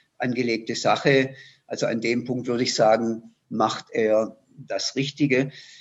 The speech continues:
Was die Korruption betrifft, äh, gibt es auch Ansätze. Es werden, es werden einige hochrangige Politiker oder Vertreter von,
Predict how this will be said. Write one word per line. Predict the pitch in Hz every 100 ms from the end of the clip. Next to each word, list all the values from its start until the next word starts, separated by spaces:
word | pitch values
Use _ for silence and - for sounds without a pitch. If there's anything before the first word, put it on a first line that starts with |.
| - -
Was | 117
die | -
Korruption | 110 110 110 - - 113 135 131
betrifft, | 135 - - 139 - - -
äh, | - 120 113 113 - - _
gibt | 104 147
es | 147 -
auch | 104 117 135 - -
Ansätze. | 120 147 147 139 - 123
Es | -
werden, | 113 113 123 131 131 123
es | 123 107
werden | 110 123 127
einige | - 107 123 127 127 120
hochrangige | 120 117 - 110 117 113 120 113 113 - - _
Politiker | 98 104 113 123 117 107
oder | 101
Vertreter | 101 104 - 104 107 110 110
von, | - 110 107 104 104 101 101 101 101 101 98 98